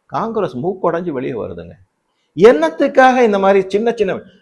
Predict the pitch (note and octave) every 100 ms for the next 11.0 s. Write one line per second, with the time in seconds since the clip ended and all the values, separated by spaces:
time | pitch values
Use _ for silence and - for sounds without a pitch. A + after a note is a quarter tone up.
0 | _ - E3+ C4 B3 D#3+ F#3 E3 A2+ G#2+
1 | F3 G#3+ A#3+ G3 G3 G#3+ F#3 E3+ D#3+ C#3
2 | C3+ C#3 A2+ A#2 - G#2+ D#3 A#3+ B3 G#3
3 | - D#3 D#3+ C#3 B2 - _ _ A2 G#2+
4 | B2 C#3+ D3 A#2+ A2+ A#2+ A#2 F#2+ F#2+ G#2
5 | _ - - A2+ E3+ - A3+ F#3+ D#3 F3
6 | F3 E3 F3+ - C#3 C3 C3 C#3+ D3+ B2
7 | A#2 G2 G#2 A#2 B2 C3 - C#3 D#3 G#2+
8 | F#2 F#2 F#2 F#2 B2+ D#3+ D3 G#2+ B2+ D#3+
9 | D3+ D#3+ C3+ G#2+ - A#2 _ F2+ A#2+ D#3+
10 | G3 A3 A#3+ B3+ C4+ C#4 A3 E3+ -